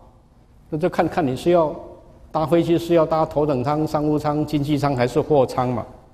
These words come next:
啊？那我们就请同学们选一个嘛，有，有没有人要先选 A 的？要选 A 的举手。选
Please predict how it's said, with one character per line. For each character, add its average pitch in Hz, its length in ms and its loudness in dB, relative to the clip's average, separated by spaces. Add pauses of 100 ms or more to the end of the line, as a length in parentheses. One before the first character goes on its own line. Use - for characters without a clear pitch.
(160)
啊？ 95 180 -2 (1300)
那 147 120 2
我 117 160 0
们 117 140 0
就 147 160 4
请 104 280 -6 (720)
同 139 160 0
学 123 100 -2
们 107 200 -2
选 107 240 -2
一 123 60 0
个 120 140 2
嘛， 90 80 -4 (200)
有， 117 160 -2
有 120 120 2
没 160 100 4
有 151 40 4
人 131 100 2
要 151 120 6
先 143 240 2
选 117 300 -2
A 135 180 2
的？ 113 120 2 (1300)
要 139 100 -2
选 120 240 0
A 139 160 2
的 127 100 -2
举 120 200 -4
手。 101 180 -10 (1600)
选 110 220 -2